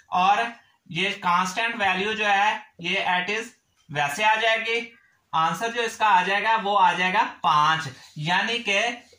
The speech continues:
पांच horse power का जो pump होगा वो इस building के लिए हमको चाहिए। लेकिन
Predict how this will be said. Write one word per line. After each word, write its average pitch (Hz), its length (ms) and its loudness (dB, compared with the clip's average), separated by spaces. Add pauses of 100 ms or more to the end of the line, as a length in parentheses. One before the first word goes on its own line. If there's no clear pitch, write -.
(100)
पांच 196 540 2 (280)
horse 175 320 4
power 180 400 4
का 214 120 0
जो 202 140 -2 (100)
pump 185 320 0
होगा 190 360 2
वो 196 220 0
इस 175 220 -8
building 165 380 -4
के 175 100 -4
लिए 185 220 -2
हमको 180 480 -2 (220)
चाहिए। 165 640 -2 (160)
लेकिन 202 560 -2